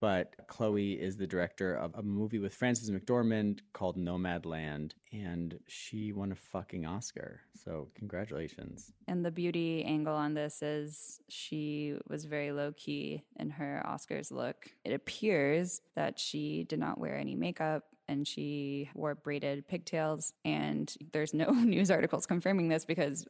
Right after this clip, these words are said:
Speaker 2: that would be very off-brand of her to do a beauty story on her Oscars look. But just an interesting thing to see how these red carpet looks will evolve.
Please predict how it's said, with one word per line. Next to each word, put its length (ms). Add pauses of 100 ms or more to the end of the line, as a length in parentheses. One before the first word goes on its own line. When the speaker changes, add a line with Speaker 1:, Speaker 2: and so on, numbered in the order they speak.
(140)
Speaker 2:
that 100
would 100
be 100
very 220
off-brand 400
of 100
her 120
to 80
do 160
a 40
beauty 280
story 500 (100)
on 140
her 100
Oscars 480
look. 180 (120)
But 260 (800)
just 320
an 100
interesting 680
thing 240
to 80
see 300
how 480
these 180
red 160
carpet 440
looks 340
will 360
evolve. 720